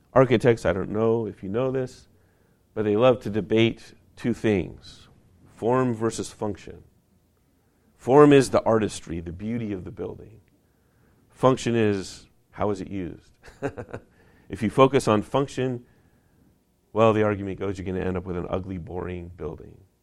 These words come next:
If you focus on beauty, you're gonna have a beautiful building, but you can't use it for anything. And so there's this tension between beauty and, and form, um, something that's lifeless but useful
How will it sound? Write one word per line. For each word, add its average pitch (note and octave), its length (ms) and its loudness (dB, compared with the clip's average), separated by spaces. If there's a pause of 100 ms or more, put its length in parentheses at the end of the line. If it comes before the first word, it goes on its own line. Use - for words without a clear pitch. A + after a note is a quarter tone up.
(240)
If G2 80 -16
you F#2+ 100 -10
focus G2+ 340 -2
on F2+ 180 -4
beauty, G#2 520 0 (380)
you're A#2+ 80 -2
gonna A#2+ 120 2
have A2 140 2
a G2+ 60 -4
beautiful G#2+ 360 -4
building, A#2+ 320 -4
but F#2 120 -4
you G2 80 -4
can't A2+ 200 -4
use A#2+ 200 -4
it G#2+ 80 -6
for A2 100 0
anything. G2+ 480 -2 (400)
And - 100 -14
so A2+ 200 2
there's G#2 200 0
this F#2 200 -12
tension G2+ 480 -14
between F2+ 500 -4 (560)
beauty A2+ 440 2
and, F2+ 260 -4
and F2+ 180 -6
form, F#2 540 0 (580)
um, F2 520 -4 (100)
something G2 360 -2
that's E2 220 -4
lifeless A#2+ 880 2 (100)
but E2 160 -6
useful A2+ 640 -2